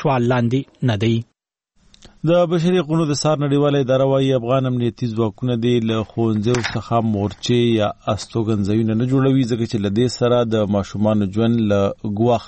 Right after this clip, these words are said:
Speaker 2: سره مخ کیږي. په دغه اړه باندې نور معلومات د احمد شاه اعظمي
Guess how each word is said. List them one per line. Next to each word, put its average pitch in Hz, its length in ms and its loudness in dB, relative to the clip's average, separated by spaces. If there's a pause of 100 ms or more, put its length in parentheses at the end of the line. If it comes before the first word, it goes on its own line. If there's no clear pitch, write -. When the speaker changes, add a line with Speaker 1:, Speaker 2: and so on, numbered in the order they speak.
(100)
Speaker 2:
سره 92 260 -2 (160)
مخ 107 320 -4
کیږي. 104 280 -4 (480)
په - 120 -2
دغه 156 200 2
اړه 143 200 2
باندې 139 400 0
نور 120 240 0
معلومات 117 580 0
د 117 160 -2 (140)
احمد 95 280 -6
شاه 104 140 -2
اعظمي 101 420 0